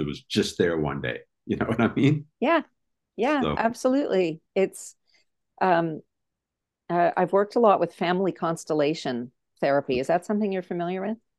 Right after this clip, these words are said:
Speaker 1: Yeah, I'm doing an interview in a couple of weeks with that. I can't, I can't wait. I love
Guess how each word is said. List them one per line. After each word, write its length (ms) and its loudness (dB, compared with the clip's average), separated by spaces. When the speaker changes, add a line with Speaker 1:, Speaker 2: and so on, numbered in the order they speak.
Speaker 1:
Yeah, 140 -2
I'm 140 -2
doing 160 2
an 100 0
interview 320 -2
in 60 -2
a 80 -4
couple 320 -6
of 40 0
weeks 300 0
with 80 -6
that. 160 -4
I 80 -4
can't, 340 -6
I 60 -6
can't 420 -6
wait. 160 -4
I 60 -4
love 320 -4